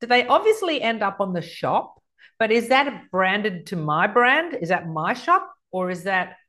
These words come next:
is that your shop with my products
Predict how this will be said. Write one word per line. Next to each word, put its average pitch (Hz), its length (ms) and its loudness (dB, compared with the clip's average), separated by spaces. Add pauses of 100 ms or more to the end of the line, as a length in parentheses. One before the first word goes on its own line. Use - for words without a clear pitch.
(240)
is 156 120 -8
that 170 160 -4
your 190 300 2
shop - 340 -10 (800)
with 214 260 -2
my 185 260 4
products 180 680 -2